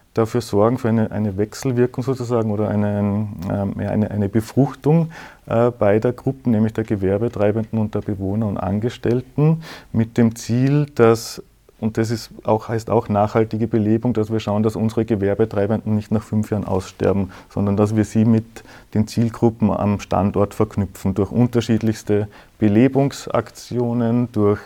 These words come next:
ähm, teilweise wirklich eins zu eins Events, also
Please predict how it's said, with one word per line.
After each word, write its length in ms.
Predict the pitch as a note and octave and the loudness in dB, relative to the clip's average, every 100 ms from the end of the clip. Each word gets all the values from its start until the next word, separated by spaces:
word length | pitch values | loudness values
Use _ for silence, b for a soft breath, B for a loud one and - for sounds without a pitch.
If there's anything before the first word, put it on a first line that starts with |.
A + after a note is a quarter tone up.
| - B B - | -18 B B -4
ähm, 360 | F#2+ G2 G2 F#2+ | 0 2 2 0
teilweise 400 | G2+ G2+ G#2 G#2+ | 0 2 2 2
wirklich 320 | A2 G#2 - | 0 -2 -2
eins 260 | G2+ G#2+ - | 0 0 -2
zu 140 | A2 | -4
eins 420 | G2 G#3 B3+ - - | 0 0 0 -6 -10
Events, 500 | A2 G#2+ G#2+ B2 - | -6 0 2 0 0
also 280 | G2+ G#2+ | -2 -2